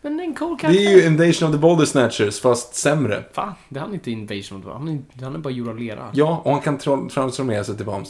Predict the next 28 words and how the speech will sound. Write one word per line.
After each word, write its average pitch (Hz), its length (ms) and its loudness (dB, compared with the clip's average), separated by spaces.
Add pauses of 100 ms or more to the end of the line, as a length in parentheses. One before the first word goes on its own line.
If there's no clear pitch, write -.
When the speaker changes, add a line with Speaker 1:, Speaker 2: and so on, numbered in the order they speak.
Speaker 2:
vem 104 180 -2
som 107 120 -12
helst. - 300 -14
Speaker 1:
Ja, - 200 -12
typ. - 260 -18 (760)
Speaker 2:
Okej, 123 220 2
Mission 147 260 4
Impossible 147 380 0
tre, 123 320 2 (260)
fast - 300 -4
sämre. 95 340 -4 (200)
Speaker 1:
Okej, 175 260 0
nej, 214 120 4
men, 233 200 0
okej, 196 260 2
jag 156 60 2
har 175 100 0
mitt 151 120 0
svar. - 260 -4 (140)
Speaker 2:
Mm. 143 140 2
Speaker 1:
Nu 190 140 8
har 165 140 8
jag 151 80 4
mitt 123 120 0
svar. 80 200 -4
Speaker 2:
Ja. 135 160 2
Speaker 1:
Mad 139 300 4
Hatter. 87 360 -6